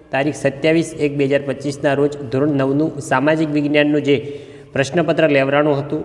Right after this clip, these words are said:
એ પ્રશ્નપત્રનું આજે આપણે હેતુલક્ષી સોલ્યુશન આ વીડિયોની અંદર કરવાના છીએ. તો વીડિયોને તમારે છેલ્લે સુધી સ્કીપ કર્યા વગર પૂરેપૂરો જોવાનો છે. અને જો મિત્રો તમે ચેનલ ઉપર નવા હોય તો ચેનલને પણ અચૂકથી સબસ્ક્રાઇબ કરી લેવાની છે. તો ચલો વિદ્યાર્થી મિત્રો, વધુ ટાઇમ વેસ્ટ ન કરતા વીડિયોની શરૂઆત કરીએ.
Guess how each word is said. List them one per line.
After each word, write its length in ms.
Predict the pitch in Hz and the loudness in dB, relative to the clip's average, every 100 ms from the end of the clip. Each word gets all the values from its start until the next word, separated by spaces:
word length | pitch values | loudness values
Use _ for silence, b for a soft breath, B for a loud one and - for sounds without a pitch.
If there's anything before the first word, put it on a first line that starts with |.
| - | -6
એ 100 | 147 | -4
પ્રશ્નપત્રનું 760 | 160 160 180 165 156 160 165 151 | 0 0 0 0 0 0 2 2
આજે 160 | 147 | 2
આપણે 180 | 147 135 | 2 0
હેતુલક્ષી 520 | 123 123 156 151 165 | -2 -2 -2 -4 -4
સોલ્યુશન 500 | 147 147 151 151 156 151 - | -2 -2 -2 -2 -6 -6 -2
આ 60 | |
વીડિયોની 340 | 127 127 135 135 | -2 0 0 0
અંદર 220 | 135 131 | -2 -2
કરવાના 460 | 135 120 135 147 147 | -2 0 2 2 0
છીએ. 320 | 151 151 151 | -2 -2 -4
તો 180 | - 117 | -4 -4
વીડિયોને 380 | 127 151 175 | -2 0 0
તમારે 340 | 170 156 151 151 | 0 0 0 0
છેલ્લે 280 | 147 135 139 | -2 -4 -2
સુધી 380 | 135 135 156 170 B B B - | -2 -2 -2 -2 B B B -16
સ્કીપ 460 | - - 208 202 | -14 -2 -2 2
કર્યા 180 | 180 156 | 4 4
વગર 280 | 147 160 190 - | 4 2 0 -2
પૂરેપૂરો 460 | 165 165 160 156 151 | -2 -2 0 0 0
જોવાનો 420 | 135 123 139 151 | 0 0 0 0
છે. 300 | 147 160 160 | -2 -4 -4
અને 180 | 139 135 | -4 -2
જો 140 | 135 | 0
મિત્રો 240 | 143 147 147 | 0 2 0
તમે 220 | 143 139 | 0 0
ચેનલ 340 | 143 135 139 | -2 -2 -2
ઉપર 180 | 143 143 | 0 -2
નવા 300 | 123 120 147 | 0 2 4
હોય 180 | 139 110 - B B B | 2 -2 -6 B B B
તો 60 | 120 | -8
ચેનલને 420 | 131 131 160 170 | -4 -2 0 0
પણ 180 | 170 175 | -2 -2
અચૂકથી 420 | 143 139 143 156 | -2 -4 -4 -4
સબસ્ક્રાઇબ 540 | 147 127 123 151 151 151 | -4 -4 -4 2 2 2
કરી 240 | 135 139 | -2 -2
લેવાની 520 | 135 104 104 107 165 | 0 0 0 -2 -4
છે. 420 | - - - 107 | -6 -8 -4 -2
તો 140 | - - | -4 -8
ચલો 200 | 117 123 | -4 -2
વિદ્યાર્થી 440 | 123 117 131 143 | -2 0 -2 0
મિત્રો, 260 | 143 139 143 | -2 0 0
વધુ 220 | 120 123 | 0 -2
ટાઇમ 240 | 123 123 | -2 0
વેસ્ટ 260 | 117 127 127 | 0 -2 -2
ન 80 | 143 | 0
કરતા 260 | 147 147 | 0 -2
વીડિયોની 400 | 165 131 127 127 | -2 -2 0 -2
શરૂઆત 460 | 123 120 123 131 131 | -4 -2 0 0 0
કરીએ. 480 | 151 156 185 B | 0 0 -2 B